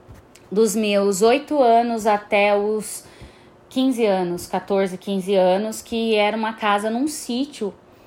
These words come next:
aqui na cidade que eu moro, e a gente morava nessa casa de sítio porque o meu pai não tinha uma renda suficiente pra pagarmos um aluguel. E aí, ele era funcionário de uma usina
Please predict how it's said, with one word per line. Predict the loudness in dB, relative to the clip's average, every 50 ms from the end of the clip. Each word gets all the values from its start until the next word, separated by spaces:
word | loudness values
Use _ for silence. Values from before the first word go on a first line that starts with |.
| -20 _ -8
aqui | -8 -6 -4 -4
na | -4 -4 -4
cidade | -2 -2 -2 -2 -2 -4
que | -2 -2
eu | 0
moro, | 2 2 2 4 4 2 2
e | 0 0
a | 0
gente | 0 -2 -4 -6 -4 -4
morava | -2 -2 0 0 0 -2 -2
nessa | -4 -4 -4 -6 -6
casa | -4 -4 -4 -2 -4 -6
de | -6 -8 -10
sítio | -10 -8 -6 -6 -6 -6 -6 -6
porque | -6 -6 -4 -4
o | -4
meu | -2 -2 -2
pai | -2 -2 -2 -2 -2
não | -2 -2 -2 -4 -4
tinha | -6 -8 -8 -6 -6 -4 -4 -4
uma | -4 -4 -4 -6
renda | -4 -4 -4 -4 -4 -2 -4 -4 -4 -8 -18 -20 -20 -20 -20 -20 -16
suficiente | -12 -12 -10 -8 -10 -8 -6 -6 -4 -4 -4 -6 -8 -12 -10 -2
pra | 2 4 4 4 4
pagarmos | 2 0 2 4 2 2 2 2 -2 -4 -4 -4
um | -4 -2
aluguel. | -2 -2 -4 -4 -4 -4 -2 -2 -2 -2 -4 -8 -14 -20 _ _ _ _ _ -20 -20 -20 -20 -20 -20 _ _ -8
E | -2 0 2 2
aí, | 2 2 2 0 0 0 -2 -4 -8 -10 -4
ele | 0 2 2
era | 4 4 2 0 -2 -18 -20 _ -20 -18 -12
funcionário | -8 -6 -6 -4 -4 -4 -2 0 0 2 0 0 -2
de | -4 -4
uma | -2 -2 -2
usina | -2 -4 -6 -6 -6 -4 -4 -4 -2 -2 -4 -4